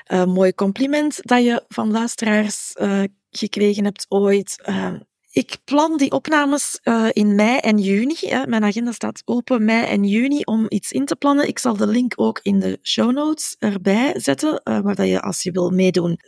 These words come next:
zelf, eh, een moment kan plannen dat voor jou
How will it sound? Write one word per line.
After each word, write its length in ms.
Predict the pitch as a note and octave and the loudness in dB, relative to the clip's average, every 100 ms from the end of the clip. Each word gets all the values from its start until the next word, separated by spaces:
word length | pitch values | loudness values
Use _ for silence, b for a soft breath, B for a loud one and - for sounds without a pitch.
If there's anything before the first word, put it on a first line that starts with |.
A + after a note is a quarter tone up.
| _ | _
zelf, 540 | - F#3+ F3 - - | -2 0 0 -4 -16
eh, 220 | - F3+ F#3 | -8 -6 -6
een 240 | - F#3 | -2 2
moment 380 | F#3 F#3+ G3+ G3 | 4 4 4 2
kan 180 | - F#3 | 0 -4
plannen 400 | - F#3 F#3 - | -2 0 0 -2
dat 140 | - | -4
voor 180 | - - | -4 -6
jou 280 | - - - | -6 -8 -8